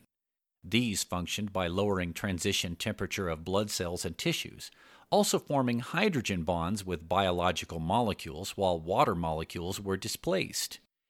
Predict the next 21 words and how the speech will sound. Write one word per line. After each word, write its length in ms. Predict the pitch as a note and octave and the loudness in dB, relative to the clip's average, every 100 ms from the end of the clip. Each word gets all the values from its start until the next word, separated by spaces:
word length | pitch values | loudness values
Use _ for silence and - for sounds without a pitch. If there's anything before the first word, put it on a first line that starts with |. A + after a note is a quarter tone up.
| _ _ - | _ _ -2
Because 440 | D3 - F3+ G#3 | 0 2 4 4
of 140 | A#2+ F2 | 4 0
this, 260 | F2+ A2 | -2 -2
cryoprotectants 1000 | - B2 A#2 G#2 G#2 - B2+ - G#2 - | -2 0 2 2 0 -2 -2 0 -4 -4
would 260 | F#2+ G2 F#2 | -2 0 0
replace 480 | F2+ - B2 G#2+ G2 | -2 0 0 0 0
water 240 | G#2+ G2 | 2 2
molecules, 720 | F2 B2 D3+ - F2+ F2+ G#2 | 2 2 2 -2 -4 -6 -6
and 260 | - A2 G2+ | -4 -2 -2
the 80 | |
biological 800 | F2+ G#2+ B2+ C3 A#2 A#2+ A2 F#2+ | -2 -2 0 2 2 0 -4 -6
material 560 | F#2+ F#2+ - D3 C3+ G2+ | -6 -6 -2 0 2 2
within 280 | G2+ G2+ A2 | 0 0 -2
the 80 | F#2+ | -2
human 340 | A#2+ G#2+ E2+ | -2 -2 0
body 520 | F#2 C3+ D3+ F2 G#2+ - - - | 2 4 2 -2 -12 -14 -20 -2
would 160 | C#3 B2+ | 0 2
maintain 560 | C#3+ E3+ C3+ C3 B2+ | 2 2 2 0 2
structure 540 | A2+ - A2 - - G#2 | 0 0 0 0 -2 0
and 200 | F#2 F#2 | -2 -2
function. 480 | F2+ F2+ - - | -2 -2 -4 -8